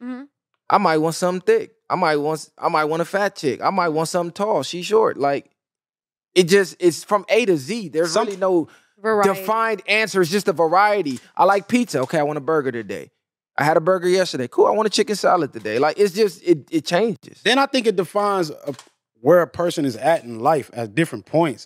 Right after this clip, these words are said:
Speaker 3: A man might not think the same that I think right now, ten years down the line. You feel me?
Speaker 4: Mm.
Speaker 3: So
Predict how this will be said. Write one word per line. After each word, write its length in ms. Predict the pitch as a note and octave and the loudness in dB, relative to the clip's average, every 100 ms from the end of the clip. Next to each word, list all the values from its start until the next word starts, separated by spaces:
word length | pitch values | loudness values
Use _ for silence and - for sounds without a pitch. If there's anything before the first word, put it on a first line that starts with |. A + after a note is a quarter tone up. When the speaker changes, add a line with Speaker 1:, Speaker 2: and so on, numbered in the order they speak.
| - | -10
Speaker 3:
A 60 | |
man 340 | A#2+ D#3+ G3+ F#3+ | -2 0 0 0
might 200 | F3+ E3 | -4 -2
not 240 | E3+ - | -6 -4
think 180 | F3+ F#3 | -4 -4
the 100 | C#3+ | -6
same 300 | - D#3 D3 | -2 -2 0
that 100 | C#3 | 0
I 100 | C#3+ | -2
think 300 | - E3 D#3 | -2 -4 -2
right 200 | C#3+ C#3 | -2 -2
now, 440 | C#3 E3 D#3 C3+ - | -2 -2 -4 -8 -8
ten 200 | - D#3+ | -2 -2
years 240 | D#3 D3 | 0 -2
down 140 | C#3 C#3+ | -2 -4
the 60 | B2 | -2
line. 400 | C#3 D#3+ B2+ G#2 | 0 0 -2 -8
You 120 | A2+ | -10
feel 240 | B2 D#3 | -2 -2
me? 180 | D#3+ D#3 | 0 -4
Speaker 4:
Mm. 40 | E3 _ _ _ | -6 _ _ _
Speaker 3:
So 440 | - D#3+ D3 C3 | -2 2 4 4